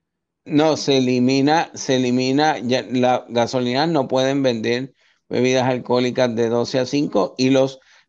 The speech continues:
restaurantes de los, de los, eh, hoteles que pueden abrir veinticuatro horas tampoco pueden vender bebidas alcohólicas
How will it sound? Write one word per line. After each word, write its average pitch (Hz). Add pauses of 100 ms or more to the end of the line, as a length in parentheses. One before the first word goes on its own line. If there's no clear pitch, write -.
restaurantes 143
de 127
los, 139 (440)
de 135
los, 123 (140)
eh, 120
hoteles 131
que -
pueden 120
abrir 131
veinticuatro 127
horas 143
tampoco 117
pueden 127
vender 117
bebidas 113
alcohólicas 117